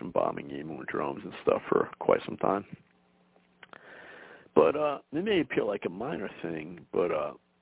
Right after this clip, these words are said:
the U S would not evidently back down with the current, the current, uh, crown prince, uh, since he was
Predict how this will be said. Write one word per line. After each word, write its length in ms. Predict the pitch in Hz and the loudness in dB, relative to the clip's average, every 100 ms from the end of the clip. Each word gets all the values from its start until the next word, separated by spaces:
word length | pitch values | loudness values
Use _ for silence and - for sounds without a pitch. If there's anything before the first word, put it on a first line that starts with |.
| 104 | -8
the 60 | 110 | -2
U 280 | 95 101 110 | 4 8 8
S 100 | 107 - | 8 4
would 160 | 113 95 | 2 2
not 360 | 82 87 85 | 2 -2 0
evidently 500 | - 85 87 76 80 - | 2 2 0 -4 -6 -4
back 280 | - - - | 0 -2 -2
down 460 | - 95 90 82 - - _ - - - - | 0 2 2 0 -4 -12 _ -20 -20 -8 -4
with 100 | - | 0
the 80 | - | 0
current, 420 | - 107 113 - - - _ - - - - - | 6 6 6 2 -12 -14 _ -20 -20 -20 -20 -6
the 60 | - | 0
current, 340 | - 123 120 - | 6 6 6 2
uh, 200 | - - - - | -2 0 -2 -4
crown 300 | - - 87 - | 4 4 4 2
prince, 260 | - - - - - _ - - - - _ | 0 0 -2 -6 -8 _ -20 -20 -20 -20 _
uh, 160 | - - - | -4 -4 -2
since 140 | 95 - | -2 0
he 120 | - 85 | 4 8
was 240 | 80 78 | 10 8